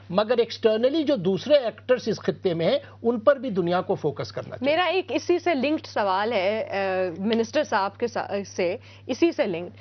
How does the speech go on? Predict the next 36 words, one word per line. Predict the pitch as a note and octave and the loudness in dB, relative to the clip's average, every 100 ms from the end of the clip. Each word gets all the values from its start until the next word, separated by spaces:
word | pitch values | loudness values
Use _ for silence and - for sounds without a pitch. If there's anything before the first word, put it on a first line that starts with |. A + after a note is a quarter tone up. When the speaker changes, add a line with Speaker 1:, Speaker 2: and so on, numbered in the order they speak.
| - - | -20 -4
Speaker 2:
कि | D4 | 0
जब | A#3 B3+ | 2 2
बात | G3+ D4 D4 | 0 0 0
आती | B3+ C#4 | -2 -2
है | D4+ | 0
असर्टिवनेस | B3 A3 A3+ G#3 C4 A#3 A#3+ - | 0 0 -2 0 0 0 -4 -8
की, | G3+ G3+ | -8 -2
जब | A3+ B3+ | -2 -2
हम | A#3+ | -2
बार-बार | F#3+ G3+ A#3 A3 A3 | 0 0 0 0 -2
पार्लियामेंट | A#3 G3 G3+ A#3 A#3 | -2 -2 0 -2 -2
में | A#3+ | -6
पूछ | - D#4 F4 | -2 -2 0
चुके | A#3+ G3+ | -6 -4
हैं | F#3+ | -6
और | G3 | -4
प्राइम | G#3+ G#3 | -2 -2
मिनिस्टर | A#3 A3+ C4+ | -4 -4 -2
ने | B3 | -2
कहा | A3 G#3+ | 0 -2
है | A#3 | -2
कि | A#3 | -2
हम | A3 G#3 | -2 0
देंगे | G3 B3+ E4 | 2 2 2
एविडेंस | D#4+ G#3 G#3 A3 B3+ | 0 0 0 -2 -4
अपनी | - A3 D4+ G4 | -4 -4 0 0
टाइमिंग | F#4+ D#4 D4 D#4 E4+ | 2 0 0 -2 -4
से | G4+ G4+ | -2 0
और | D4 | 0
अपनी | B3 A#3 D4+ D#4+ | 0 -2 -2 -2
ट-, | B3 | -2
अ, | - G#3+ G#3 | 0 0 2
वक्त | F#3+ A#3 - | 0 -4 -6
से | D#4+ D#4+ | -2 0
और | C4 | 0
अपनी | A#3+ B3 C#4 | -2 -2 -4